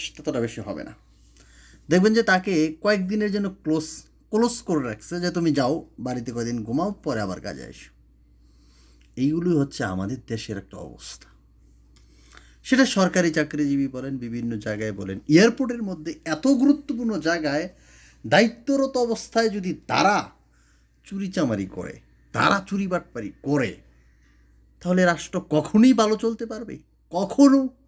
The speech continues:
বিষয়গুলো একটু বললেন তো, কখনো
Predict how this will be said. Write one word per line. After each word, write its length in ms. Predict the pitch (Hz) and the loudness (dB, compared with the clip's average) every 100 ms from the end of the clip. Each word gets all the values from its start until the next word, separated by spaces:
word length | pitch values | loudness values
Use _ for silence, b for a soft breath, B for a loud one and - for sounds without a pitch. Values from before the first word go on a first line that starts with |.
| _ _ _ _ _ _ _ _ - | _ _ _ _ _ _ _ _ -14
বিষয়গুলো 380 | 143 196 180 185 | -4 -2 0 0
একটু 160 | 175 151 | 0 2
বললেন 300 | 151 156 151 | 2 2 -2
তো, 80 | 151 165 - _ b b b _ | -4 -10 -14 _ b b b _
কখনো 340 | 190 202 240 | 4 6 6